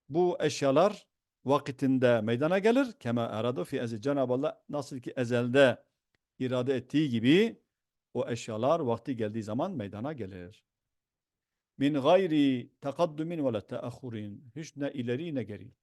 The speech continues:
Yani vaktinde yani. Hani ecel diyoruz ya, ecel geldiği zaman ne bir saat ileri ne bir saat geri.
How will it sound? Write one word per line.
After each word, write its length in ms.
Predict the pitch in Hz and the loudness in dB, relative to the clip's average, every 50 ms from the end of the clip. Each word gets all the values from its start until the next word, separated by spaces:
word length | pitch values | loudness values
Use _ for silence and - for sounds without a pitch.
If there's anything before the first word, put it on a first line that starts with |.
| _ | _
Yani 160 | - 107 110 107 | -14 -8 0 2
vaktinde 420 | 135 143 131 - 147 135 131 117 | 4 4 4 2 0 -2 0 -2
yani. 300 | 104 101 95 95 110 107 - _ _ _ _ - | -2 -4 -8 -12 -14 -18 -20 _ _ _ _ -8
Hani 200 | 135 123 139 - | -8 -6 -4 -4
ecel 320 | 139 127 117 147 147 131 | -4 -2 -2 -2 -2 -2
diyoruz 260 | 131 160 220 208 131 123 | -2 -4 -4 -4 -4 -6
ya, 100 | - 110 | -6 -6
ecel 220 | 107 123 127 117 | -4 -4 -4 -4
geldiği 240 | 113 117 123 123 117 | -4 -4 -4 -4 -4
zaman 220 | 117 120 113 107 | -6 -6 -4 -4
ne 100 | 120 143 | -4 -6
bir 60 | 147 | -6
saat 260 | 131 - 135 123 117 - | -6 -6 -6 -6 -6 -6
ileri 280 | - 120 117 131 139 | -6 -4 -4 -4 -4
ne 80 | 135 131 | -6 -8
bir 60 | 113 | -10
saat 280 | - - 135 - - - | -10 -10 -12 -14 -14 -16
geri. 200 | - - - | -20 -20 -20